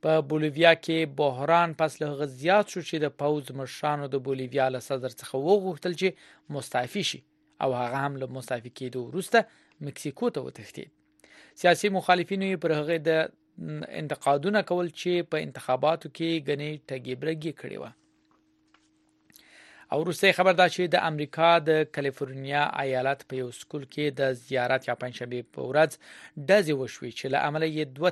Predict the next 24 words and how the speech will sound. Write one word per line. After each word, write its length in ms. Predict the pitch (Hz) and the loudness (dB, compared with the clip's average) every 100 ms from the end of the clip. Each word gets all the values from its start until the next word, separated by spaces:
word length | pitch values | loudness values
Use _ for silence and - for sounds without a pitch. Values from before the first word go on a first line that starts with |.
| - | -2
تنکي 320 | 147 139 - 170 | -10 -8 -10 -6
ځوانان 340 | 143 139 135 131 | -4 -2 -4 -2
مړه 160 | 156 175 - - - | 0 0 -2 -18 -6
او 40 | 180 - | -4 0
څلور 260 | 190 180 165 | 2 4 2
نور 260 | 151 135 117 _ - | -2 -6 -8 _ -8
ټپیان 340 | 156 - 107 110 | -6 -4 -8 -12
شول. 180 | - 127 _ - | -20 -20 _ -6
په 140 | 151 | -4
وژل 240 | 139 147 143 | -2 -4 -4
شویو 260 | 170 165 160 | -4 -4 -2
کې 80 | 156 - - - 156 | -4 -6 -20 -10 2
یوه 180 | 160 165 | 4 6
یې 200 | 170 160 165 - - | 4 4 2 -2 -6
شپاړس 400 | 156 147 135 - 139 | 0 0 0 -6 -4
کلنه 320 | 143 143 139 | -4 -4 -6
نجلۍ 380 | 131 - 131 220 202 - - - - | -8 -4 0 0 0 -14 -20 -4 4
او 60 | 160 | 4
بل 260 | 143 226 160 | 6 4 4
یې 240 | 131 - | -4 -2
څوارلس 400 | 143 139 127 - | -2 0 -2 -4
کلن 260 | 131 131 113 | -4 -4 -4
هلک 260 | 135 170 | -2 -2
و 80 | 220 | -2